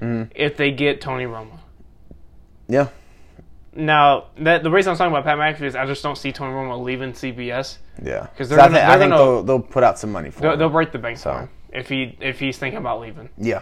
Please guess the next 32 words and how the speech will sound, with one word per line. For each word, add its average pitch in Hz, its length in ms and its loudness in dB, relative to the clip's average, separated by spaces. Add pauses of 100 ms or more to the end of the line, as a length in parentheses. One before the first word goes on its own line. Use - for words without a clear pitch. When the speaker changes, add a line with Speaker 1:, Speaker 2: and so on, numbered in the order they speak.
(360)
Speaker 2:
And, 131 100 -10 (100)
and 143 420 0
I 151 80 2
can 151 100 -2
see 147 140 -8
Pat 143 180 0
McAfee 139 540 -2 (260)
moving 131 320 -4
up 127 160 -4
there 135 200 -2
because 135 160 -6
he 151 100 -2
does 170 320 4
Thursday 156 360 0
night 143 220 -4
college 131 280 -2
football. 120 420 -8 (140)
Speaker 1:
Mm-hmm. 113 140 -8
Speaker 2:
And 101 160 -8 (220)
I 139 120 0
don't 151 100 2
know 147 80 2
if 139 80 -2
that 147 100 2
was 135 120 0
a 135 60 -6
little 127 380 -4 (720)
get 143 140 -2
into 139 180 -6
the 139 120 -8
groove 139 340 -4
gig 151 400 -2